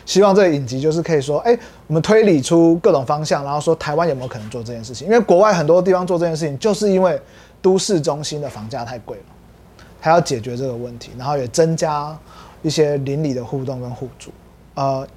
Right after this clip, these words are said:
台湾其实有人在做，可是都还没有成功。我去记录好几个这个团体，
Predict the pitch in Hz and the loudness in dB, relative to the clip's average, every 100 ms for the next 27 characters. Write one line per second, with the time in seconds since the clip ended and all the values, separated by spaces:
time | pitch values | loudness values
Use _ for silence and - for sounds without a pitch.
0 | 208 - 170 202 190 151 151 151 110 104 | -4 2 4 4 4 0 -2 0 -2 -6
1 | 123 113 117 113 - 160 180 - 190 160 | -8 -8 -10 -14 -6 -4 -2 2 2 0
2 | 143 139 - 113 107 110 104 - - 143 | -4 -8 -10 -14 -14 -14 -16 -20 -14 -6
3 | 190 185 214 196 165 139 139 123 123 135 | -2 2 2 4 2 -2 -4 -6 -6 -6
4 | 120 107 107 | -8 -12 -14